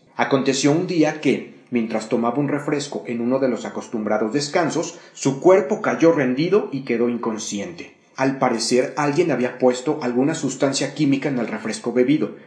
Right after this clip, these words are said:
que le hiciera desmayar. Al despertar, sus jefes inmediatos, compañeros y representantes laborales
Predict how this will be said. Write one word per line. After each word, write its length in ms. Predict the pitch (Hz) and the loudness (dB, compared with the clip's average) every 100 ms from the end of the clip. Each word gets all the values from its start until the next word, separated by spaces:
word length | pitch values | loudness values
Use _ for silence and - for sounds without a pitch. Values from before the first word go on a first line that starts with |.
| _ | _
que 120 | 123 | -2
le 80 | 117 | 0
hiciera 340 | 110 - 139 143 | 2 2 2 0
desmayar. 480 | 123 107 98 98 - - _ _ | -2 -6 -8 -10 -12 -20 _ _
Al 160 | 131 127 | 2 4
despertar, 600 | 143 - 139 - 147 - | 2 2 0 0 -2 -2
sus 260 | - 131 - | -4 -4 0
jefes 320 | 151 175 170 | 0 0 0
inmediatos, 680 | 143 120 117 117 107 - - _ | 0 2 2 0 -4 -12 -16 _
compañeros 720 | - 120 117 123 131 107 - - | -2 0 0 0 0 0 -2 -2
y 80 | |
representantes 800 | 123 123 117 131 127 147 156 170 | 0 0 -2 -4 0 0 0 -2
laborales 640 | 139 110 107 107 135 - | -2 0 0 0 -2 -8